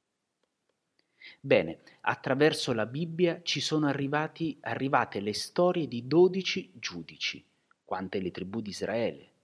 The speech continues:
Vi racconteremo da ora in avanti le storie e le avventure più belle, ad iniziare da un giudice che non ti aspetti, un giudice dal nome spaventoso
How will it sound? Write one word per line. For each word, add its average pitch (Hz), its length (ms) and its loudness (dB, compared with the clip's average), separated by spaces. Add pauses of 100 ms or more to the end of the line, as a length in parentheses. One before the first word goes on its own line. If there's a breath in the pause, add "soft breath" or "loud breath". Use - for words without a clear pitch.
(960 soft breath)
Vi 147 160 4
racconteremo 170 920 2 (140)
da 110 220 0
ora 113 200 2
in 98 100 -4
avanti 156 640 -2
le 135 120 2
storie 202 680 0
e 131 100 -2
le 123 180 0
avventure 135 680 -2
più - 280 -4
belle, 90 540 -6 (560)
ad 127 180 -6
iniziare 147 580 2
da 139 100 4
un 139 240 2
giudice 180 500 0
che 165 140 -2
non 151 240 2
ti 156 100 -4
aspetti, - 720 -4 (360 loud breath)
un 180 260 4
giudice 214 520 2
dal 185 200 4
nome 208 300 2
spaventoso 170 1200 0